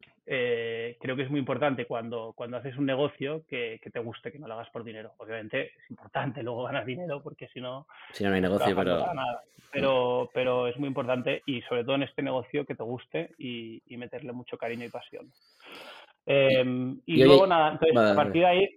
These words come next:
Speaker 1: perdona, eh, eh, seguimos, eh, bueno, justo el día que inaugurábamos Harry's, eh, empieza el covid, o sea, el trece de marzo que lo inaugurabas,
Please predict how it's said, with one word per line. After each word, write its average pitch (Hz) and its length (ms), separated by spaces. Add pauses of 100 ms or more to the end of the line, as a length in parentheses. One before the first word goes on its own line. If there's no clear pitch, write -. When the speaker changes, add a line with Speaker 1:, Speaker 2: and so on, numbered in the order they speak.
(140)
Speaker 1:
perdona, 135 420
eh, - 160
eh, 151 380
seguimos, 156 420 (240)
eh, 147 800
bueno, 143 320 (300)
justo - 420
el 185 140
día 180 200
que 170 220
inaugurábamos 165 640
Harry's, 180 460 (220)
eh, 135 400
empieza 127 280
el 127 100
covid, 113 280
o 120 60
sea, 127 100
el 120 80
trece 127 220
de 135 80
marzo 135 300
que 135 80
lo 131 60
inaugurabas, 156 540